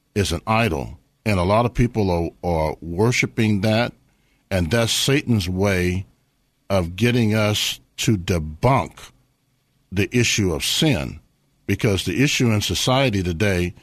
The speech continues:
is not racism, it's what's driving the racism, and that's sin. And until we deal with this issue of sin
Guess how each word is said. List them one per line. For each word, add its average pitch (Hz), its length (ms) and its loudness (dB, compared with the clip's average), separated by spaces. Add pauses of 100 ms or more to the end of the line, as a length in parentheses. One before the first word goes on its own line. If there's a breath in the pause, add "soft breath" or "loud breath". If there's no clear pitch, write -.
(340 soft breath)
is 90 220 0
not 120 320 0 (340)
racism, 95 800 -2 (840)
it's - 480 0 (120)
what's 107 360 -2
driving 104 680 0
the 87 60 -2
racism, 82 840 -2
and 90 160 -2
that's 120 240 0
sin. 95 680 -2 (540 soft breath)
And 98 140 0
until 156 380 2
we 135 180 0
deal 135 260 2
with 127 200 -2
this 110 260 -2
issue 117 400 0
of 85 180 -6
sin 80 760 -2